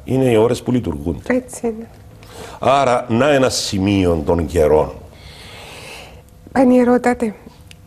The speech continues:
Speaker 2: λένε ότι αυτός ο αναβρασμός, και διάβαζα το πρωί έτσι πολλές προφητείες, αλλά μπορεί να είναι και λαθασμένες, διότι κυκλοφορούν και πολλές στο
Speaker 1: Ναι,
Speaker 2: διαδίκτυο
Speaker 1: βέβαια,
Speaker 2: που είναι
Speaker 1: αλήθεια.
Speaker 2: πολύ λάθος.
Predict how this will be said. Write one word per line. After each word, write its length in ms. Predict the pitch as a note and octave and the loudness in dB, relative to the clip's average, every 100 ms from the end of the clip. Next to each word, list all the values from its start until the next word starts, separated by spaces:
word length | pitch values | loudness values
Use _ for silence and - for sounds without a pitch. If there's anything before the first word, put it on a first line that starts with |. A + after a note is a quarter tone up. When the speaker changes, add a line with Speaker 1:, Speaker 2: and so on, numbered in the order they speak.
| - | -2
Speaker 2:
λένε 640 | A3+ A#3 G#3+ G#3 G#3+ G#3 A3 - | 2 4 4 4 0 -2 -6 -8
ότι 560 | - A#3 A3+ - G3 G3 - - - | 0 2 2 -2 -4 -4 -8 -20 -12
αυτός 360 | - - G#3+ B3+ | -8 -2 0 2
ο 40 | |
αναβρασμός, 1120 | A3+ G#3+ G#3+ G#3+ G#3 G#3+ G#3 G3+ G3+ - - - | 2 2 0 0 2 0 2 0 -4 -12 -16 -6
και 120 | A3+ | -6
διάβαζα 520 | A3 A3+ A3 G#3+ G#3 | 0 2 4 2 0
το 100 | G#3+ | -2
πρωί 360 | - G#3 G#3+ G#3+ | -2 0 2 2
έτσι 220 | G3+ G#3 | 0 -2
πολλές 400 | G3+ G#3+ A3 - | 0 2 2 0
προφητείες, 560 | A3 A3 G#3+ A3+ A#3+ | -4 -2 -2 2 2
αλλά 140 | B3 A#3+ | 2 2
μπορεί 120 | A#3+ | 4
να 40 | B3+ | 2
είναι 80 | |
και 120 | C4 C4 | 2 2
λαθασμένες, 720 | C4 B3+ A#3+ B3 A#3 G3 F#3 | 2 2 0 2 2 2 0
διότι 200 | A3 G#3 | -2 0
κυκλοφορούν 560 | A3+ A3 A3+ A3+ A3+ | -4 0 0 2 2
και 100 | B3+ | 2
πολλές 300 | C4 A3 A#3+ | 2 2 2
στο 120 | B3+ A3+ | 2 2
Speaker 1:
Ναι, 80 | |
Speaker 2:
διαδίκτυο 200 | - D#3 | 4 4
Speaker 1:
βέβαια, 180 | - C#4+ | 4 2
Speaker 2:
που 100 | B3 | 4
είναι 80 | C4+ | 2
Speaker 1:
αλήθεια. 180 | C4+ B3+ | 2 4
Speaker 2:
πολύ 140 | C4+ | 4
λάθος. 480 | A#3+ F3 F3+ G3+ A#3 | 4 2 0 -4 -4